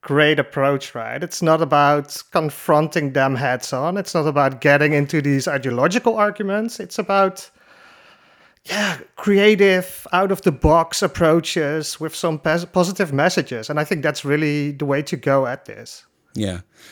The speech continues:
Speaker 2: I think the tragedy, of course, is, you know, is the one thing that I asked him was, you know, "You guys are doing this work, but it's not like neo-Nazism has gone away. <laughs> It's only gotten worse <laughs> since they started that kind of work."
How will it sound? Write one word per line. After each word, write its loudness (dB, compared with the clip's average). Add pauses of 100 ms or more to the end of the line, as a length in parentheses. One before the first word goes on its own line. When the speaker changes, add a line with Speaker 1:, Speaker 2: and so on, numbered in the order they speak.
Speaker 2:
I 0
think 0
the 2
tragedy, 2
of 2
course, 0
is, -2
you -2
know, 0
is -4
the -2
one 2
thing -2
that 0
I 2
asked -2
him -2
was, -4
you -2
know, -4 (1160)
"You -4
guys 4
are 2
doing 2
this 0
work, 2 (480)
but -2 (140)
it's -8
not -4
like -6
neo-Nazism -4
has -6
gone -4
away. -2
<laughs> 0
It's -2
only 2
gotten 2
worse 4 (220)
<laughs> -2
since -4
they 0
started 2
that -2
kind 0
of -4
work." -2